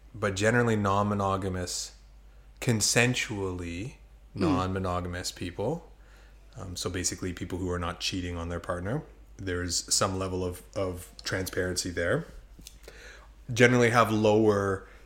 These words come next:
Speaker 1: uh, rates of S T Is than people, even though they are having sex with multiple
Speaker 2: Multiple
Speaker 1: people.
Speaker 2: people. Um, so what is, let's kinda go back to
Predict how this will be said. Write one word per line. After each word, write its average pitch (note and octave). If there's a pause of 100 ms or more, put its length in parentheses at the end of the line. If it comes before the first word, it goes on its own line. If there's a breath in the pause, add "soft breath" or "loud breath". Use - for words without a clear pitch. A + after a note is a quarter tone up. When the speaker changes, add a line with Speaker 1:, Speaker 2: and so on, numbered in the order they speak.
(180 soft breath)
Speaker 1:
uh, F#2+
rates F#2
of F#2
S F2+
T F2+
Is E2 (260 soft breath)
than E2+
people, F2+
even A2
though G2
they F#2
are F2+
having F2
sex -
with - (600)
multiple F2+
Speaker 2:
Multiple F#2
Speaker 1:
people. E2+
Speaker 2:
people. - (880 loud breath)
Um, B3+ (180)
so F4 (220)
what C#4+
is, C4+ (920)
let's C#4
kinda A#4
go A#3+
back D#3+
to C#3+